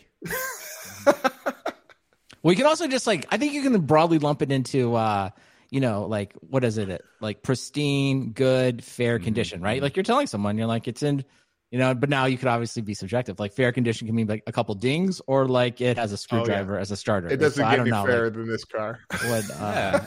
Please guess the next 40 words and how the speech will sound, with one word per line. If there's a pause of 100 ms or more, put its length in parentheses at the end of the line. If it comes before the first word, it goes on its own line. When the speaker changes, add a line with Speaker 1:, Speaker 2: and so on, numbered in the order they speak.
Speaker 1:
I,
or,
or,
or,
or
you
could
say,
like,
"I'm
just
gonna
keep
this
to
give
to
my,
uh,
my
daughter. (420)
She,
Speaker 3:
No,
Speaker 1:
she's
gonna
Speaker 3:
no.
Speaker 1:
drive."
Speaker 3:
Oh,
Speaker 1:
I
mean,
Speaker 3:
we,
Speaker 1:
I
Speaker 3:
we
Speaker 1:
mean,
Speaker 3:
need,
we,
we
need
the
screwdriver.